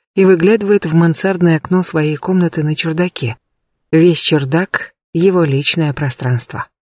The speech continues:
его сторожевая башня. Мансардные окна выходят на три стороны. На задний двор, на улицу перед домом и в боковой переулок — где у матери есть два парковочных места для пациентов.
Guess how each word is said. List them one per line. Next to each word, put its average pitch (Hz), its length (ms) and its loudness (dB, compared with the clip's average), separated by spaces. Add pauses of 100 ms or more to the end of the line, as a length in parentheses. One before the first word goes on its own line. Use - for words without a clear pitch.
(180)
его 165 220 4
сторожевая 160 600 0
башня. 135 500 -2 (680)
Мансардные 156 640 2
окна 170 420 0 (320)
выходят 196 500 2
на 185 140 2
три 185 160 0
стороны. 180 560 -2 (500)
На 170 200 2
задний 156 380 2
двор, 202 380 -2 (260)
на 170 200 2
улицу 202 400 0
перед 165 320 -2
домом 143 380 2 (340)
и 180 160 4
в 170 60 0
боковой 175 380 2
переулок — 175 640 2 (240)
где 156 220 2
у 165 80 2
матери 190 320 0
есть 151 300 0
два 170 160 0
парковочных 156 840 -2
места 185 340 -2
для 160 200 0
пациентов. 147 760 -4